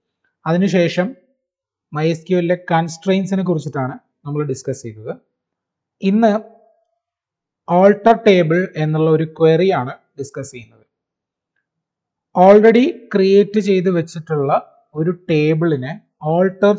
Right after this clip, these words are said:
ചെയ്യാൻ വേണ്ടി, അതിൻ്റെ സ്ട്രക്ചറിനെ alter ചെയ്യാൻ വേണ്ടിയിട്ടാണ് നമ്മൾ alter table എന്നുള്ള ക്വറിയെ യൂസ് ചെയ്യുന്നത്. അപ്പം അതിനു വേണ്ടിയിട്ട് ഒരു table ആദ്യം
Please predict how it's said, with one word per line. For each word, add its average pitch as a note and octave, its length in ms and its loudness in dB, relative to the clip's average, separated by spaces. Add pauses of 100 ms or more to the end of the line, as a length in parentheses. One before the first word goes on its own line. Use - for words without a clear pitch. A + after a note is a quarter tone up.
ചെയ്യാൻ B2 340 -8
വേണ്ടി, A2 220 -20 (580)
അതിൻ്റെ E3+ 320 0 (140)
സ്ട്രക്ചറിനെ A3 800 0 (180)
alter E3+ 300 -2 (100)
ചെയ്യാൻ C#3 320 -2
വേണ്ടിയിട്ടാണ് C3 500 -10 (340)
നമ്മൾ C#3+ 220 -6 (320)
alter D#3+ 360 -2 (120)
table C#3 400 0
എന്നുള്ള B2+ 280 -10 (140)
ക്വറിയെ C#3 420 -6 (340)
യൂസ് D3 280 -2
ചെയ്യുന്നത്. A2 380 -8
അപ്പം - 1080 -10
അതിനു G3+ 200 2
വേണ്ടിയിട്ട് F#3 360 2 (560)
ഒരു E3 120 -2 (100)
table E3+ 280 0 (120)
ആദ്യം D3+ 220 -4